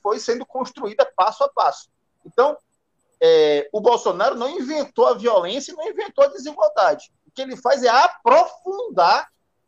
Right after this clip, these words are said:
aprofundar essa violência e aprofundar essa desigualdade. Aprofundar mesmo. É dizer, "Ah, ah, existe violência e desigualdade?" Bem, essa é a regra.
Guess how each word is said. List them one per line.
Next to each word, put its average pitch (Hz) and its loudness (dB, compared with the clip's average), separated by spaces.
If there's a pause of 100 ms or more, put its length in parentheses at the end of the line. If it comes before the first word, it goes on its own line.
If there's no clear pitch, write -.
(960)
aprofundar 240 0 (160)
essa 240 -2
violência 220 -8 (480)
e 226 2
aprofundar 269 2
essa 233 -4
desigualdade. 254 -2
Aprofundar 254 0
mesmo. 240 2
É 185 -10
dizer, 214 -6
"Ah, 277 0
ah, 294 -6
existe 247 -14
violência 214 0
e 196 -20
desigualdade?" 196 0
Bem, 208 -8 (540)
essa 262 2
é 254 4
a 254 4
regra. 175 -2